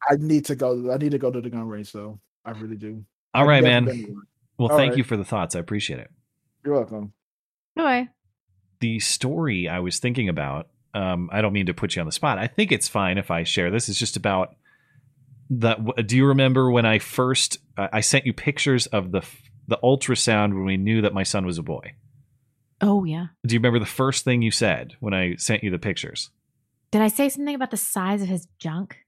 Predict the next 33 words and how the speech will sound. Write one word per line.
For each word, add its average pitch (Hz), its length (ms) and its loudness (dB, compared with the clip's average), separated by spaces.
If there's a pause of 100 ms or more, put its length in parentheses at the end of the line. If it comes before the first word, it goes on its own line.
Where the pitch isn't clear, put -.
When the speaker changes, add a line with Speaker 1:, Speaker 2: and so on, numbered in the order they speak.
Speaker 2:
You 120 80 -2
said, 120 220 4
"Huge 135 480 4
wang, 98 440 2
congrats." 87 720 -2
I 110 80 -4
can 117 180 0
<laughs> - 0 -
still - 400 2 (180)
go 147 100 6
Speaker 3:
<laughs> - 380 -2
Speaker 2:
find 147 340 2 (460)
something 190 400 6
like 143 240 4
that. 156 160 6
Might, 180 260 4 (160)
if 135 200 0
that's 160 240 4
not 170 120 4
the 170 80 2
exact 123 380 4
quote, 107 220 4
it's 87 120 -4
very 104 260 4
close 92 300 -2
to 87 60 -6
that. 69 180 -8
It 90 80 -10
was 117 140 2
definitely, 143 420 4 (140)
"Huge 156 320 6
Speaker 3:
<laughs> - 0 -
Speaker 2:
wang, 117 480 4